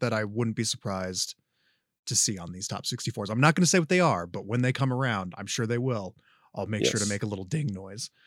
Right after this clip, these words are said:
Speaker 2: Okay, all right. <laughs>
Speaker 1: With my mouth. No, no, no
Speaker 2: Yes.
Speaker 1: audio editing. Again, I don't do any of that.
Speaker 2: <laughs> Uh, number sixty-three was a character who was on the list last year at number forty-four, so they dropped a little bit, but it's Finn from The Rise of Skywalker.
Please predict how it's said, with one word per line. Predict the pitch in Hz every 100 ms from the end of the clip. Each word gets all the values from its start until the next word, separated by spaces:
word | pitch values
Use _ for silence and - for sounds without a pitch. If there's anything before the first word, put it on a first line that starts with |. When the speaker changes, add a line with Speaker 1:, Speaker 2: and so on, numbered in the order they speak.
| -
Speaker 2:
Okay, | 104 90 92
all | 95
right. | 85 104 - - 123 _
<laughs> | 101 - _
Speaker 1:
With | 156
my | 135 131
mouth. | 107 90 -
No, | 160 170
no, | 175
no | 196 196
Speaker 2:
Yes. | 175
Speaker 1:
audio | 156 131
editing. | 113 104 98 104
Again, | 135 104 104
I | 135
don't | 147 135
do | 135 113
any | 104
of | 98
that. | 101 - - 147 143 - - _ -
Speaker 2:
<laughs> | 202 202 - _ _ _ _ _
Uh, | - 113
number | 123 139
sixty-three | 135 165 147 175 - 127 110 117
was | 107
a |
character | 104 117 113 - 110
who | 107
was | 107 110
on | 110
the | 113
list | 117 104
last | 95 92
year | 104
at | 85
number | 98 95
forty-four, | 101 92 - 123 107 90
so | 87 87
they | 90
dropped | 82 104 110
a | 110
little | 98
bit, | 82 87 87 -
but | 85
it's | -
Finn | - - 113 78 76
from | 87
The | 85
Rise | 80 82 87
of |
Skywalker. | - 95 76 64 - 50